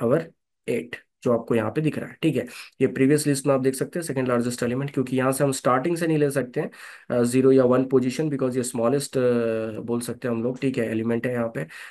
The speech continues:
तो सेकंड लार्जेस्ट एलिमेंट, फर्स्ट लार्जेस्ट एलिमेंट हमने सबसे लास्ट पोजीशन पे, सेकंड लार्जेस्ट एलिमेंट हमारे यहाँ पे है, ठीक है? इसको हम ऐसे भी एक्सेस कर सकते हैं, माइनस टू, उसके through भी एक्सेस कर सकते हैं, नेगेटिव पॉजिटिव इंडेक्सिंग दोनों के through एक्सेस कर सकते हैं। So this is the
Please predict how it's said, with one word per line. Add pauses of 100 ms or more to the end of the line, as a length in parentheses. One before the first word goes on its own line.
तो
सेकंड
लार्जेस्ट
एलिमेंट,
फर्स्ट
लार्जेस्ट
एलिमेंट
हमने
सबसे
लास्ट
पोजीशन
पे,
सेकंड
लार्जेस्ट
एलिमेंट
हमारे (440)
यहाँ
पे
है,
ठीक
है? (260)
इसको
हम
ऐसे
भी
एक्सेस
कर
सकते
हैं,
माइनस
टू,
उसके
through
भी
एक्सेस
कर
सकते
हैं,
नेगेटिव
पॉजिटिव
इंडेक्सिंग
दोनों
के
through
एक्सेस
कर
सकते
हैं। (340)
So
this
is
the